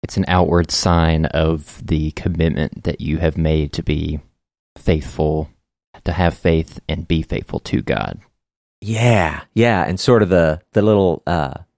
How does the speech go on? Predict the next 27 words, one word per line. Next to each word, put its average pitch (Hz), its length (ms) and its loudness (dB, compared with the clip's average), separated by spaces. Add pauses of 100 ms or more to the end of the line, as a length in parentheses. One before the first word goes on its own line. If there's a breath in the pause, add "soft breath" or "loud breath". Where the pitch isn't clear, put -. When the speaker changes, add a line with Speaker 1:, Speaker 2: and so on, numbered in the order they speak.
(100)
Speaker 2:
pithy 123 320 4
remark 92 440 2
is 87 100 -2
it's 92 160 -2
an 90 200 0
outward 120 420 4
sign 95 480 2
of 82 80 -2
an 80 160 -2 (100)
inward 101 800 4 (120)
change. - 520 -4
Speaker 1:
Mm-hmm. 82 380 2 (480)
Speaker 2:
Yeah? 87 340 0 (500 loud breath)
So 120 320 4 (160 loud breath)
here's 147 240 6
another 131 280 4
twist 147 520 4
on 110 120 6
that 110 160 2
same 110 280 4
idea. 90 440 4 (300 loud breath)
Baptism 196 720 2
with 294 200 4
water 156 760 2 (840)
represents 117 800 4
or 95 160 6
symbolizes 104 1120 2